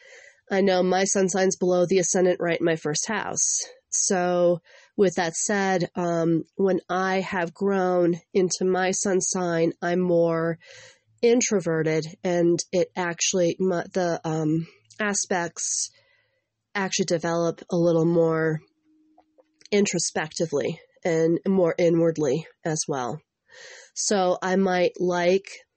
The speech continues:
attention from people. I might crave attention from people, but I'm not gonna jump up and down and hop up and say, "Hey, look at me!" You know, and that's m-,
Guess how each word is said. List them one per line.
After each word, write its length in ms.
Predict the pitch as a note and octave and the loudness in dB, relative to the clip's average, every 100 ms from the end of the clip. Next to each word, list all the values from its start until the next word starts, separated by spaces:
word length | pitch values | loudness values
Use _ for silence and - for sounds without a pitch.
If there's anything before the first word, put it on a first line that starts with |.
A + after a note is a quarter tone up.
| _ - | _ -6
attention 720 | G#3+ G#3+ G#3 G#3+ B3 A#3+ A#3 _ | -4 0 0 2 2 2 0 _
from 200 | - A#3+ | -2 0
people. 580 | G#3+ A#3+ A#3 B3+ B3+ B3+ - | 0 -2 0 2 2 -2 -2
I 60 | |
might 320 | F#3 F3 E3+ | 0 0 -2
crave 480 | - - F#3 F3 G3 - | -8 -4 0 2 0 -4
attention 500 | G#3 G#3 G#3 G#3 G#3 | -6 0 0 2 0
from 180 | A3 G3+ | 0 0
people, 540 | G#3+ G#3 G3+ G3+ G3+ - - - - _ | 0 0 0 -2 -4 -10 -20 -20 -20 _
but 100 | - | -2
I'm 220 | G3 F#3 F#3+ | 2 4 2
not 220 | E3+ E3 | 0 -2
gonna 400 | F#3+ F3 D#3 D#3 - | 0 2 0 -2 -2
jump 340 | G3+ F3+ F3+ - _ - | 0 0 -2 -10 _ -8
up 200 | F3 F3 | -4 -2
and 100 | F3 | -2
down 320 | E3 E3 D#3+ | 0 0 0
and 100 | D#3 | 0
hop 280 | F3 D#3 D#3+ | -2 -6 -6
up 160 | D3 | -4
and 100 | D#3+ | -2
say, 160 | D#3+ F3+ | 0 0
"Hey, 300 | B3+ A#4+ A#4 | 2 4 6
look 180 | G#4 G#4 | 6 6
at 80 | G#4 | 6
me!" 600 | A4+ A4 A4 E4+ F#3+ - _ - - _ - | 6 6 6 4 2 -4 _ -20 -20 _ -10
You 140 | - F#3 | -2 2
know, 260 | F3+ E3 - | 2 0 0
and 240 | G#3+ G#3+ G3 | 2 2 2
that's 320 | G#3 G3 - - | -2 -4 -4 0
m-, 200 | G#3 | 0